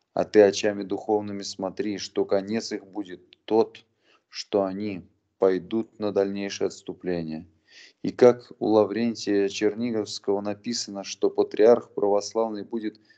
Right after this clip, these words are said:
венчать антихриста. Это отступление не в один же день произойдет. Сегодня для нас день испытания. Мы пятимся пока, держимся, но до тех пор, пока не увидим, что черта подведена.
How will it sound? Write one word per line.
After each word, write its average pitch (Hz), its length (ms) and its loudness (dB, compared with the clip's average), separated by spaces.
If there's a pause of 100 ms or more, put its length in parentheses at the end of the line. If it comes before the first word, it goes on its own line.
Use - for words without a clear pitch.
(180)
венчать 104 500 -2
антихриста. - 800 -8 (540)
Это 98 240 2
отступление 113 800 -2
не 110 180 -6
в 101 80 0
один 101 280 2
же 120 160 -4
день 120 260 -4
произойдет. 92 720 -4 (400)
Сегодня 107 640 -2
для 95 260 -2
нас 90 280 -6
день 98 260 -4
испытания. 85 800 -4 (1040)
Мы 98 220 -2
пятимся 104 560 2
пока, 78 460 -2 (140)
держимся, 92 760 4 (480)
но 92 120 0
до 90 160 6
тех - 380 0
пор, 92 340 6 (220)
пока 98 300 -2
не 98 140 -8
увидим, 95 540 -6 (340)
что - 460 4
черта 92 460 2
подведена. 85 800 -2